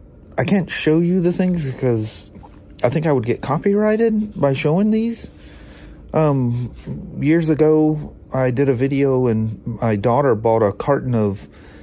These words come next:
Winston cigarettes and they were sitting in the back seat with, uh, um,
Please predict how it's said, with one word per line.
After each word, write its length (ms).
Winston 460
cigarettes 560
and 120
they 40
were 60
sitting 260
in 100
the 80
back 380
seat 400
with, 260
uh, 280
um, 480